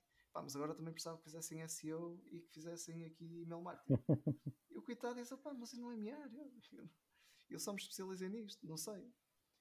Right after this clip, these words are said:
Speaker 1: Portanto, é um conceito também que acho que era, hum, gostava de ver mais vezes a ser discutido no mercado.
Speaker 2: Certo,
Speaker 1: Esta
Speaker 2: também
Speaker 1: questão
Speaker 2: acho que
Speaker 1: do
Speaker 2: sim, acho
Speaker 1: T-shape
Speaker 2: que
Speaker 1: e do
Speaker 2: tens.
Speaker 1: especialista.
Speaker 2: Certo.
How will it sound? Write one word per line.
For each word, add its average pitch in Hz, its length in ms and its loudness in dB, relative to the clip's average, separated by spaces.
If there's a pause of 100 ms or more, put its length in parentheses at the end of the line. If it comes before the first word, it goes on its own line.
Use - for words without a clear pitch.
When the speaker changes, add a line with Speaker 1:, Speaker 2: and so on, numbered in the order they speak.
(180)
Speaker 1:
Portanto, 143 160 2
é 156 60 4
um 160 60 0
conceito 160 340 -2
também 156 220 -2
que 147 80 -8
acho - 180 -4
que 160 80 -4
era, 147 200 -2
hum, 139 560 -6 (240)
gostava 170 320 -2
de 156 60 -4
ver 170 120 0
mais 165 180 0
vezes 156 220 -4
a 151 40 -6
ser 151 140 -4
discutido 147 520 -4
no 147 100 -6
mercado. 139 400 -6 (400)
Speaker 2:
Certo, 101 300 8
Speaker 1:
Esta - 220 0
Speaker 2:
também - 20 8
Speaker 1:
questão 101 120 12
Speaker 2:
acho 104 160 10
que - 60 -8
Speaker 1:
do - 20 -10
Speaker 2:
sim, 101 200 8
acho 131 120 6
Speaker 1:
T-shape - 20 0
Speaker 2:
que 139 120 -4
Speaker 1:
e - 20 12
do 101 60 12
Speaker 2:
tens. 95 60 4
Speaker 1:
especialista. - 520 -6 (500)
Speaker 2:
Certo. 104 240 10